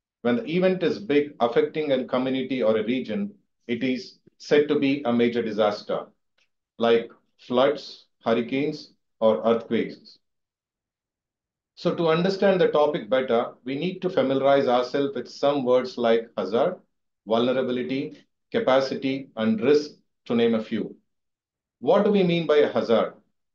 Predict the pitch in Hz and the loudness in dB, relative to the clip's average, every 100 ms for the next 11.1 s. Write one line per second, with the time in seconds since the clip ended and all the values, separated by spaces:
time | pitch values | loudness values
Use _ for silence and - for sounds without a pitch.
0 | _ - 131 151 196 185 170 - 147 147 | _ -4 0 4 4 2 -2 -2 0 0
1 | 151 151 151 151 120 123 - 139 - 143 | 0 -2 -4 -2 -2 -2 -4 -8 -2 -2
2 | 123 143 143 - _ _ _ 117 - 127 | -2 -2 -6 -8 _ _ _ -8 -4 0
3 | 175 175 170 143 139 143 - 143 135 - | 0 0 -2 0 0 -2 -2 -2 -2 0
4 | 117 120 - - _ _ - 147 147 165 | 2 2 0 -10 _ _ 0 0 2 0
5 | 160 - 160 160 - _ _ _ 117 127 | 0 -4 -4 -4 -12 _ _ _ 2 2
6 | - - 113 123 139 143 - 143 131 117 | -2 -8 0 0 0 -2 -4 -6 -4 -4
7 | 104 - - _ _ _ _ _ 117 113 | -4 -10 -14 _ _ _ _ _ 0 2
8 | 131 127 110 113 98 - _ _ _ _ | 2 2 2 0 -4 -6 _ _ _ _
9 | 117 120 120 139 139 117 - 98 - - | -2 -2 4 4 4 0 -4 -12 -10 -4
10 | 139 131 135 139 131 120 117 113 110 95 | -4 -2 -2 -2 0 0 2 4 2 -2
11 | 82 | -8